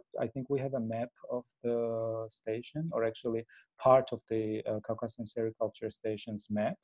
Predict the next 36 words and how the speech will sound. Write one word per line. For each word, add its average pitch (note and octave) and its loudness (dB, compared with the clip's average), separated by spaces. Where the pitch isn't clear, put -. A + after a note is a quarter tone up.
So B2+ 4
you A#2 6
can A#2+ 2
see, C3+ 4
uh, A#2 6
the A#2+ 10
one B2 6
with A2 -4
number A2 0
one, A#2+ 2
uh, A#2 8
is, A2 4
uh, A2 12
where A2 6
the A2 0
Silk A2+ 0
Museum D3 -2
is, E3 0
uh, A#2 2
and A2+ -4
which A2 -4
was A2 -2
the A2+ -8
main G#2+ 0
building G#2 -4
of B2 -2
the A#2+ -6
station. A#2+ 0
And B2 6
it's, B2 2
uh, B2 6
located, C3+ 4
uh, A#2 8
close B2 2
to A#2+ 4
the A2+ -4